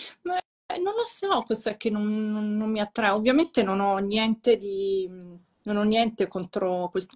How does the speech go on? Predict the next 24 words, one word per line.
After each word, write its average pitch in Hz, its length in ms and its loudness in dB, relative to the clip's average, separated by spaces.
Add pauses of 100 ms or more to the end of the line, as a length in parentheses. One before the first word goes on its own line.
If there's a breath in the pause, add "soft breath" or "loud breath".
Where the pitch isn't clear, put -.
contro 180 340 -8
questi 190 320 -6
paesi, 175 420 -2
figurati. 175 680 -2 (600 soft breath)
Proprio 269 840 4
qualcosa 330 720 2
che - 120 -2
mi 240 120 2
dice 240 280 -4
di 233 120 -2
non 214 180 -2
andare. 202 680 0 (300)
Eh, 202 220 0 (760 loud breath)
è - 80 6
s-, - 180 0
è 233 100 2
stranissimo. 202 920 -2 (880 loud breath)
Va 302 160 6
bene, 233 280 4
io 349 180 0
prendo 294 380 -4
le 247 140 -2
carte 202 580 -8
allora. 180 680 -4